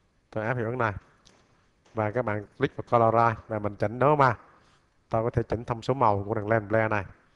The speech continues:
Sao như là mình yêu cầu của mình. Đó mà.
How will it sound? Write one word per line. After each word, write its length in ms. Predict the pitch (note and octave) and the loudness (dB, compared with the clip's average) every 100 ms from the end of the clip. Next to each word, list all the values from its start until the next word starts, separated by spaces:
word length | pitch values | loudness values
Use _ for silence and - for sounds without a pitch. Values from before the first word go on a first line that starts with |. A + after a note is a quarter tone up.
| _ _ _ _ _ _ _ _ | _ _ _ _ _ _ _ _
Sao 320 | - - A2 | -10 -2 -2
như 260 | A2+ A#2 A2+ | 0 0 0
là 340 | G#2+ G2+ G#2 A2 | 0 0 -4 -8
mình 120 | G2+ | -6
yêu 140 | A2 G#2+ | -4 0
cầu 240 | G#2+ G2+ | 0 0
của 120 | G#2 | 0
mình. 160 | A2+ G#2 - _ _ | -2 -2 -6 _ _
Đó 200 | G#2+ C#3 | -4 0
mà. 200 | B2+ | 2